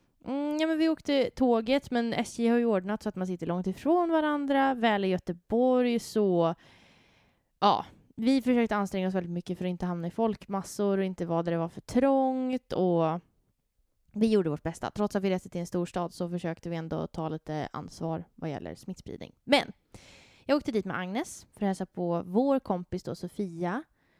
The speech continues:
Eh, och så vid något tillfälle under den här träffen då vi är i Göteborg så säger Sofia någonting som är lite så här, ja, men hon är lite hård mot sig själv typ. Hon säger, "Ja, ja, bla, bla, bla, det här och det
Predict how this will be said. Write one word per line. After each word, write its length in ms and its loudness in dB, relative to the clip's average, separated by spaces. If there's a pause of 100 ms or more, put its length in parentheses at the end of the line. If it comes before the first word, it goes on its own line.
(100)
Eh, 500 -4 (200)
och 140 -2
så 360 2 (140)
vid 200 -2
något 280 0
tillfälle 560 0
under 320 -2
den 100 -4
här 120 -4
träffen 480 -6
då 80 2
vi 100 -2
är 200 -4
i 40 -4
Göteborg 680 0 (360)
så 140 0
säger 500 2
Sofia 420 0
någonting 500 -4
som 160 -6
är 80 0
lite 180 -8
så 80 -6
här, 320 -2 (560)
ja, 120 -10
men 160 -2
hon 200 0
är 40 4
lite 200 0
hård 340 2
mot 160 -4
sig 120 -2
själv 480 0
typ. 420 -8
Hon 160 -2
säger, 260 -2
"Ja, 420 0 (420)
ja, 240 -4
bla, 200 0
bla, 80 -2
bla, 560 -4
det 60 -2
här 420 -4
och 60 -6
det 60 -8